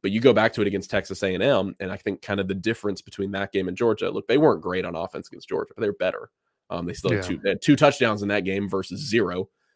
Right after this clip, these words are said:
Speaker 1: against Texas A and M. You go back to A and M, Hugh Freeze said, "Look, we didn't run a single R P O pass in that game."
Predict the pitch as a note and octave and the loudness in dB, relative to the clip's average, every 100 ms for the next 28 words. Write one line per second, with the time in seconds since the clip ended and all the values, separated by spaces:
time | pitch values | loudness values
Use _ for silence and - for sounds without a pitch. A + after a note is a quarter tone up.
0 | - G#2 G2+ - G#2+ - - G#2 A2+ - | -2 0 0 2 0 0 0 2 2 -2
1 | _ _ - B2 D3 C#3+ B2+ B2 A#2 G#2+ | _ _ 0 6 6 6 4 4 2 0
2 | A#2 - A2+ - F#2+ G2 G#2+ B2 C#3+ A2+ | -2 0 0 2 0 0 0 0 2 2
3 | G#2+ G2+ - A2 A2 - G2 - G2 - | 2 0 -2 0 2 2 -2 -2 -4 -4
4 | F#2 - - F#2 - - - | -4 -6 -8 -8 -8 -10 -14